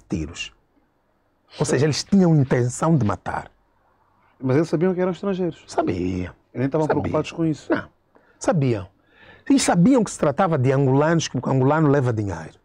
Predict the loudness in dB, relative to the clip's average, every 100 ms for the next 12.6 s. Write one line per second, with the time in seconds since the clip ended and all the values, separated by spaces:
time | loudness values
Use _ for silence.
0 | _ -6 -6 -6 -10 -12 -2 -2 0 0
1 | 2 4 4 2 -2 -20 -20 _ 2 2
2 | 0 0 2 4 2 2 0 0 2 4
3 | 4 2 0 0 -2 -4 -4 -6 -6 -8
4 | -20 -8 0 0 2 0 2 2 2 0
5 | -2 -4 -6 -10 -18 _ _ _ _ _
6 | _ -4 0 2 2 0 2 2 2 0
7 | -8 -8 -8 -4 -4 -4 -4 0 2 2
8 | 0 0 0 2 0 0 0 -6 -18 -10
9 | -2 0 2 2 2 2 2 2 0 0
10 | 0 0 2 2 0 -2 -2 -2 0 0
11 | 2 2 2 2 2 2 2 2 0 0
12 | 2 2 2 0 0